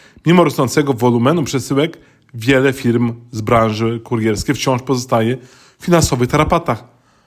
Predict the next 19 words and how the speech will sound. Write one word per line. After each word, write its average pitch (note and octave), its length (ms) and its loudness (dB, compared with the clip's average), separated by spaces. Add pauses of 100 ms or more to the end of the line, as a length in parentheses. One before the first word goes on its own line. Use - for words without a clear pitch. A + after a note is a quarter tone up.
(240)
Zaległości C3+ 720 0
branży B2 540 -2
kurierskiej C#3 520 0
z A#2 60 -4
roku B2+ 240 -4
na C3 120 0
rok A2 220 -4
są C3+ 140 -6
coraz B2+ 380 -2
wyższe C3 480 -6 (500)
i C3+ 80 0
obecnie C#3+ 340 2
wynoszą C3+ 320 0
już C3+ 80 -6
ponad A#2+ 360 -4
sto F3 200 0
sześć D3+ 300 -2
milionów C3 360 -2
złotych. D#3 420 -4